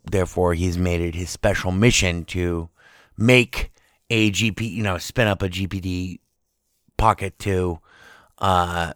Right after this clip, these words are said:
Ubuntu Mate, uh, image that works out of the box, and it does. But it is too small of a machine. Now,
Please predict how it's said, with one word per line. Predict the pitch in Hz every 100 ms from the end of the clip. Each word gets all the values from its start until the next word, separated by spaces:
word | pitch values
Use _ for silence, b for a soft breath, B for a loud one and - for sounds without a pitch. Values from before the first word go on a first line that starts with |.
| _ _ _ _ _ _ _
Ubuntu | - 123 127 107
Mate, | 107 135 185 - 117 98 98 107 _ _ _ _ _ _ _ _ _ _ _
uh, | 113 98 101
image | 82 110 101 92
that | 101 101 - _
works | 110 110 104 -
out | 104 95
of |
the | 95
box, | 139 139 135 - - b b _
and | 135
it | 143
does. | 147 208 110 95 - b b b b b b b b b b b _ _ _ _
But | 135 160 190 -
it | 196
is | 196 190 143
too | - - 208 214
small | - 175 170 170
of | 160
a | 143
machine. | 127 - 139
Now, | 110 107 113